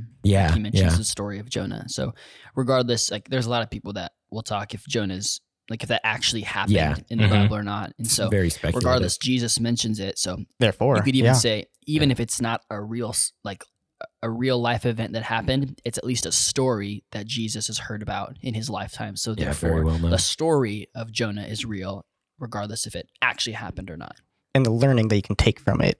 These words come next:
Speaker 1: Yeah.
Speaker 4: is
Speaker 2: It's huge.
Speaker 4: really what's important.
Speaker 1: Absolutely. Um, I would say for me, mine isn't, like, specifically, uh,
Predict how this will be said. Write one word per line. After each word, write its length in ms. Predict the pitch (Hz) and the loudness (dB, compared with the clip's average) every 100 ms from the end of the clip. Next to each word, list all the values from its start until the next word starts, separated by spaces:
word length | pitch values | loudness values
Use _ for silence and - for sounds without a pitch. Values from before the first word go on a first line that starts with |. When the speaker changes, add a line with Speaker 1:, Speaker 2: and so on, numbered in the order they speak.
| - | -4
Speaker 1:
Yeah. 120 | - 80 | -4 4
Speaker 4:
is 140 | 101 | 6
Speaker 2:
It's 180 | - - - | 6 0 4
huge. 80 | 143 | 6
Speaker 4:
really 160 | 127 107 | 6 4
what's 160 | 92 | 2
important. 400 | 101 - 82 90 - _ _ _ _ _ _ _ _ - | 0 2 0 0 -10 _ _ _ _ _ _ _ _ -14
Speaker 1:
Absolutely. 600 | 76 - 90 87 82 80 _ _ _ _ _ _ _ | -14 -6 0 2 2 0 _ _ _ _ _ _ _
Um, 440 | 127 123 98 78 - | 4 6 4 2 0
I 60 | 127 | 2
would 140 | 151 - | 4 4
say 160 | 170 | 4
for 120 | 151 135 | 4 4
me, 200 | 123 120 | 6 6
mine 260 | 110 120 | 6 6
isn't, 400 | 135 123 120 - | 6 6 4 2
like, 280 | 98 98 - _ - | 4 2 0 _ 0
specifically, 1040 | - - 110 123 107 110 107 104 92 85 - _ _ - | 0 4 4 4 2 2 4 4 4 2 -4 _ _ 0
uh, 560 | 98 92 82 82 78 | 2 2 2 0 -2